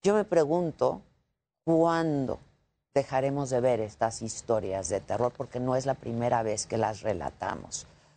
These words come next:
¿Cuándo los derechos sexuales y reproductivos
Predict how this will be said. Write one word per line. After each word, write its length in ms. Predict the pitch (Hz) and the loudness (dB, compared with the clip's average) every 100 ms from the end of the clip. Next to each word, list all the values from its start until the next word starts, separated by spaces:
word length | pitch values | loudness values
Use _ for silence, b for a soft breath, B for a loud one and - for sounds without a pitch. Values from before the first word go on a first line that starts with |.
| b _ | b _
¿Cuándo 680 | 156 156 170 185 180 151 - _ - | 2 4 4 0 -2 -4 -4 _ -2
los 180 | 131 | 0
derechos 420 | 135 131 147 165 147 | 2 0 0 -2 -4
sexuales 600 | 135 - 143 139 139 - | -6 -2 0 2 0 -2
y 100 | 131 | -2
reproductivos 1120 | 123 131 135 143 135 123 - 139 120 85 - | 2 0 0 0 0 -2 -2 -2 -2 -4 -16